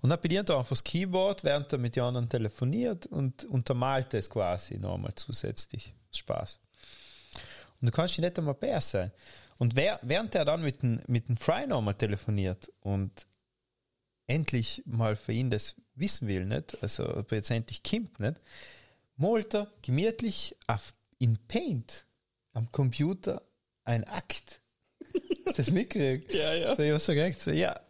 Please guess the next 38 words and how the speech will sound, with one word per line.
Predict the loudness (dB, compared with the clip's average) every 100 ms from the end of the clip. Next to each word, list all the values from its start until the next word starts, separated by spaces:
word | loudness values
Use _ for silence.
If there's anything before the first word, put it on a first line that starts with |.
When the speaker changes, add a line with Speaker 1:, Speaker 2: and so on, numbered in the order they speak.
| _ -18 -16 -20 -20 -20 -20 -20 _ -4
Speaker 1:
<laughs> | 0 2 2 2 0 0 0 -2 -8 -14 -6 -4 -4 -8 0
Genius, | 2 4 4 4 4 4 4
oder | 4 6 4 4
was? | 0 0
Ja. | 0
Und | 0 -4 -12 -12 -2 2
das | 6
ist | 6
so | 4
richtig, | 0 -4 -6
ich | -2
glaub, | -2 0
das | -2 -2
ist | -8 _ -6 0
Mac | 0 0 -4 -8 -4
eins | -2 0 -2 -2
oder | -2
so. | -4 -4 -6 -8 -8
Ich | -8
weiß | -10
nicht | -8
mehr | -6
genau, | -6 -8
welcher | -10 -10
das | -12 -10
ist. | -12 -12 -16 _ _ _ _ _ _ _ _ _ _ _ _ -6
Das | -2
ist |
Speaker 2:
Ja, | 0
Speaker 1:
einer | 0
von | 0 0
den | 2
Speaker 2:
Computer | 0 0
Speaker 1:
ersten | 0
Speaker 2:
halt | 0 -4
Speaker 1:
Mac. | -4
Speaker 2:
so | -2
alter. | -2 -4 -8